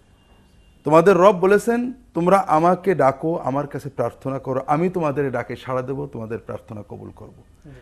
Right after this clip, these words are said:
Speaker 1: নিশ্চয় যারা আমাকে ডাকতে গর্ব, অহংকার, আমাকে ডাকতে বা চায় না বা আমার ডাক থেকে অহংকার করে,
Speaker 2: জি।
Speaker 1: তারা লাঞ্ছিত হয়ে জাহান্নামে প্রবেশ করবে। এতে বোঝা গেল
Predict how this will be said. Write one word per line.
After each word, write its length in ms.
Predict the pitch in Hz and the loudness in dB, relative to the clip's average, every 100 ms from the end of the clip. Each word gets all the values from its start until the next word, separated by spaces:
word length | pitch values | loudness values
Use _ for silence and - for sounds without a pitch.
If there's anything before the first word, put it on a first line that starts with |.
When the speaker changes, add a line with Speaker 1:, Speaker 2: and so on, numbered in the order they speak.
| - | -4
Speaker 1:
নিশ্চয় 600 | 143 180 - - 220 226 | 0 0 -2 2 4 4
যারা 420 | 185 175 180 220 - - - - | 4 2 0 -2 -8 -20 -20 -2
আমাকে 400 | 160 185 233 254 | 4 4 4 2
ডাকতে 720 | 202 196 - - 190 165 160 - _ _ - | 2 0 -2 -2 0 0 -4 -10 _ _ -8
গর্ব, 280 | 143 147 156 | 2 4 4
অহংকার, 600 | - 143 190 202 160 135 | 2 0 0 0 2 2
আমাকে 460 | 143 170 175 208 | 4 2 2 2
ডাকতে 760 | 180 165 160 - 175 170 160 151 | 4 2 -2 -6 0 2 2 0
বা 320 | 131 113 107 - | -4 -10 -12 2
চায় 200 | 156 190 | 4 6
না 180 | 196 127 - - - | 6 4 0 -20 -18
বা 100 | 120 | -10
আমার 420 | - 139 170 175 143 | -4 0 2 2 0
ডাক 300 | 139 147 - | 0 0 -2
থেকে 220 | 160 - | -4 -2
অহংকার 580 | 180 131 180 233 202 131 | -2 0 0 0 0 0
করে, 300 | - 113 110 | -2 -4 -2
Speaker 2:
জি। 420 | 127 165 151 - - - | -4 -6 -14 -20 -10 2
Speaker 1:
তারা 340 | 147 165 180 | 6 8 6
লাঞ্ছিত 560 | 160 160 190 - 240 233 | 6 4 2 0 0 0
হয়ে 400 | 180 165 151 131 | 0 0 -2 -2
জাহান্নামে 420 | 127 131 120 113 104 | -4 -4 -6 -8 -12
প্রবেশ 260 | 98 98 | -14 -14
করবে। 300 | - - - - - | -18 -20 -20 -20 -18
এতে 120 | - | -14
বোঝা 280 | 117 120 147 | -8 -2 0
গেল 280 | 160 175 214 | 0 0 -2